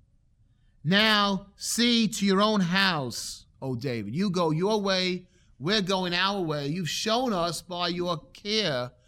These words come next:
by your lack of care, that we're not part of you, so we have no part in you.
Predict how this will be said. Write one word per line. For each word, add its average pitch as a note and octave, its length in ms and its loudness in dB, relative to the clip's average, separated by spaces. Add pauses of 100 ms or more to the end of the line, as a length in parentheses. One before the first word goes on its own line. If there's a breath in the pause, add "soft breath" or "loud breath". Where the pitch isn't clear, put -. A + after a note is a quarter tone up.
(280 soft breath)
by E3+ 160 -2
your F3 180 0
lack F#3 440 0
of D3+ 140 -4
care, A2+ 500 -6 (520)
that B2+ 80 -8
we're F#3 220 -2
not F3 320 -2
part D#3 220 -2
of B2+ 120 -6
you, A#2+ 380 -4 (520)
so A#2+ 200 -10
we D#3+ 300 -2
have C3+ 220 -4
no C#3 220 -4
part A#2+ 300 -10
in E2 80 -12
you. C2+ 160 -18